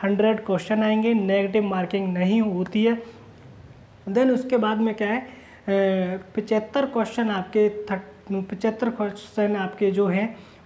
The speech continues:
वो आएंगे trade theory से related, और ट्वेंटी फ़ाइव यानी पच्चीस question आपके आएंगे math से related question, जो कि नॉन टेक रहेगा।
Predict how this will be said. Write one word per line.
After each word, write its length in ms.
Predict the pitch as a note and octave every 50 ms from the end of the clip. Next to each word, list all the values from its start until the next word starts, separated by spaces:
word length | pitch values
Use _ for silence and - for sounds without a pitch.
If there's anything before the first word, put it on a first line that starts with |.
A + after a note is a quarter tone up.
| -
वो 120 | F#3 G3 G3+
आएंगे 540 | G3+ F#3+ F#3+ F#3+ F#3+ G3 G3+ G3+ G3 G3
trade 540 | G3 G3+ - - G3 F#3+ F#3+ F#3+ F3+ F3+ -
theory 340 | - - E3+ E3+ F3 G3 G3
से 180 | - A3 G#3+ G3
related, 580 | F#3 F3+ F#3 G3 G3 F#3+ F#3+ G3 G3 G3 F#3+ - - - - - - -
और 340 | F#3 F#3+ F#3+ F#3+ F#3 - - - - - -
ट्वेंटी 300 | G#3 G3 G3+ F#3+ G#3 F#3
फ़ाइव 340 | - - G3 F3+ E3+ D#3+ E3 F#3
यानी 220 | F#3 F#3 F#3+ G3+ G3
पच्चीस 560 | - - F#3+ F#3 - - - C4 B3+ A#3+ -
question 400 | - G3+ F#3+ F#3 - G3+ F#3+ F#3
आपके 320 | E3+ D#3+ D#3+ - - F#3
आएंगे 400 | E3+ E3 E3+ E3+ F3 F3 F3+ F3+ - - - - - -
math 400 | F#3 F#3 F#3+ F#3+ F#3 F#3 - -
से 180 | - F#3+ F#3 F3
related 520 | E3+ E3+ E3 D#3+ D#3 D#3 - - D#3+ D3+
question, 380 | - - D3+ C#3 - - D#3 E3
जो 300 | F3 F3+ F3 F3 F3+ E3
कि 100 | F#3 G#3
नॉन 260 | G3 G3 G3 G3 F#3+
टेक 240 | F#3+ F#3+ F3 E3 F3
रहेगा। 340 | E3 D#3+ D#3+ E3 F3+ F#3